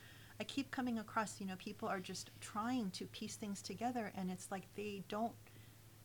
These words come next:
even consider that the Quran is a place to look for the answers and for the light, and that's what's the most shocking. And yet, everything we cover <coughs> in every halaqah, all you need is right here. So,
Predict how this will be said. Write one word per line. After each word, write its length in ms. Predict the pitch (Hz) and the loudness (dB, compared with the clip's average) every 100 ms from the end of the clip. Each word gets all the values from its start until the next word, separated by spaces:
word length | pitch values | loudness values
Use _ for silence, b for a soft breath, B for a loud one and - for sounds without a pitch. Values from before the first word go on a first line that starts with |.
| - | 2
even 280 | 233 247 233 | 6 6 6
consider 460 | 220 240 - 254 247 | 4 4 4 4 4
that 160 | 220 | 4
the 80 | 208 | -2
Quran 400 | 202 208 202 196 | -2 2 4 4
is 100 | 180 | 2
a 40 | 175 | -2
place 400 | - 180 175 - - | -2 -2 -2 -6 -4
to 220 | 190 170 156 - - | 0 -2 -4 -10 -2
look 260 | 180 196 - | 2 2 2
for 160 | - | -4
the 160 | 160 - | -2 0
answers 480 | 170 - 135 165 - | 0 0 -4 -4 -2
and 120 | 170 | -2
for 120 | - | -2
the 100 | 165 | -2
light, 340 | 160 170 165 - | 0 0 0 0
and 120 | 180 | 4
that's 260 | 180 208 - | 4 4 0
what's 140 | 196 | -4
the 80 | - | -2
most 180 | 175 180 | -2 0
shocking. 460 | - 170 - - - | 0 0 -2 -6 -2
And 100 | 160 | -2
yet, 140 | 139 - - - - - - - - | -2 -8 -14 -16 -16 -16 -12 -4 0
everything 340 | 196 202 196 | 0 0 0
we 80 | 185 | 0
cover 320 | - 175 - - - - | 2 0 -2 -8 -16 -16
<coughs> 280 | - - - | 10 12 12
in 120 | 240 | 10
every 240 | 190 196 196 | 8 2 0
halaqah, 500 | 202 220 165 165 180 - - - - - - | 0 -2 0 -2 -2 -8 -16 -18 -18 -10 0
all 120 | 202 | 2
you 120 | 208 190 | 4 4
need 200 | 180 175 | 2 0
is 120 | - | 0
right 140 | 175 | -2
here. 320 | - 185 160 175 - - - - - - - - - | 0 0 0 -2 -10 -16 -16 -16 -14 -14 -16 -16 -10
So, 360 | - - 175 | -4 0 -2